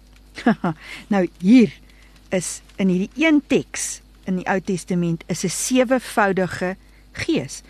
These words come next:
Kom ons breek dit gou op wat daar staan. Die gees van die Here, daar's een. Die gees van wysheid, twee. En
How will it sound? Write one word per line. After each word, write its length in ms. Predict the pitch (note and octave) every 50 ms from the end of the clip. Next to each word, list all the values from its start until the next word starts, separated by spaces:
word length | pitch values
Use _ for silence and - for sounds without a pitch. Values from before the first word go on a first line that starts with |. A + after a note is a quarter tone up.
| - - - -
Kom 140 | D4 C#4+
ons 100 | D#4 D4+
breek 260 | - - A#3 B3 A#3+ -
dit 140 | C4+ -
gou 200 | - - C4 G#3 -
op 140 | G3+ - -
wat 120 | G3 F#3+
daar 160 | F#3+ F3+ F3
staan. 340 | - - - E3+ D3+ C#3 D3+ - - - - - - - _
Die 120 | - F#3+
gees 440 | - - - C#4 C#4+ C#4+ C#4 - -
van 180 | - C4 A#3+
die 200 | G#3 G3 F#3 F3+
Here, 240 | F3 D#3+ C#3 - - - - _ _ _ - _
daar's 280 | - F#3+ F#3+ F#3 - -
een. 400 | - A3+ G3+ C#3 C#3+ - - G#3 - _ - - _ - - _ _ - - - - - - - - - - - -
Die 120 | - G#3 F3+
gees 340 | - - A#3+ A#3 A3 -
van 220 | - - A#3+ G#3+ F#3+
wysheid, 760 | D#3+ F3+ G3+ G3 F#3+ F#3 - - - - - - - - - - - - _
twee. 320 | - A3 G3 D#3 C#3+ - - E3+ - _ - - - - _ _
En 200 | - F#3 F3 F3